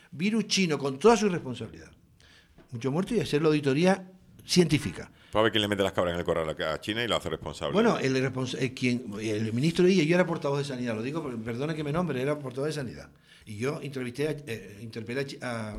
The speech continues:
Speaker 1: a Villa tres o cuatro veces. Illa, que es un señor de fu-, de, de formación religiosa, que lo pone en su currículum,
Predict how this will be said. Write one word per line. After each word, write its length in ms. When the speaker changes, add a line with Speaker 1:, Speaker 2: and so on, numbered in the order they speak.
Speaker 1:
a 60
Villa 360
tres 200
o 80
cuatro 200
veces. 300
Illa, 320
que 100
es 60
un 160
señor 320
de 140
fu-, 280
de, 260
de 220
formación 480
religiosa, 480
que 100
lo 80
pone 160
en 60
su 80
currículum, 480